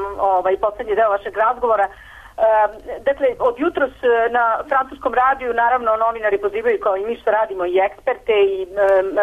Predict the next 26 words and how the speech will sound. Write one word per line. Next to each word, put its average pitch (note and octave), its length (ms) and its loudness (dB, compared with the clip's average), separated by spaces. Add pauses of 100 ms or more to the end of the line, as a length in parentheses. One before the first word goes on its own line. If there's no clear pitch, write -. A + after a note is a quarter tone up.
(120)
razne G#3+ 260 0
analitičare A#3 640 -2 (420)
i C4+ 160 -2
vidimo D#4+ 460 2 (120)
da B3+ 80 2
je A#3+ 340 4
u A#3 160 -2
središtu D4+ 520 -4
pažnje, C4+ 320 2
kad A#3 140 -4
se G#3+ 100 -12
sve D4 160 -2
to D4 180 -4
sabere A#3+ 400 0
sa A#3 80 2
izjavama, A3 500 -2
e, - 60 -20 (400)
političara, C#4 600 0
ta, D4+ 220 0 (320)
taj C#4+ 160 0
neki C#4 260 -2
mogući C#4 440 -2 (140)
evropski D#4 440 -2
odgovor A#3 380 2
na G3+ 180 -2
terorizam. G3 600 -2